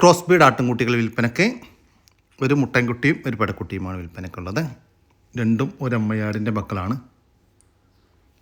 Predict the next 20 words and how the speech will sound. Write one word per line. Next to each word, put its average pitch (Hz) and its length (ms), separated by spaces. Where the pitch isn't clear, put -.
ഏകദേശം 107 400
ഒരു 151 140
എട്ട് 143 240
മാസത്തിന് 127 360
മുകളിൽ 110 260
പ്രായമായിട്ടുണ്ട്. 95 640
നല്ല 117 220
തീറ്റയും 110 300
കൂടിയുമുള്ള, 107 340
വളർത്തി 117 340
വലുതാക്കാൻ 113 400
അനുയോജ്യമായ 95 580
ഈ 131 120
ആട്ടിൻകുട്ടികളുടെ 98 640
ഉദ്ദേശിക്കുന്ന 110 380
വില 113 100
പതിനെട്ടായിരത്തി 95 800
അഞ്ഞൂറ് 82 340
രൂപ. 87 160
രണ്ടെണ്ണം 143 460